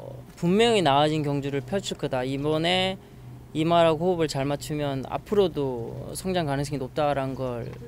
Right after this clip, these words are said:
예측을 하고 지금 잘 만들고 있는 중이고요.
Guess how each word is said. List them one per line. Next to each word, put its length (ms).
예측을 540
하고 460
지금 760
잘 220
만들고 500
있는 220
중이고요. 720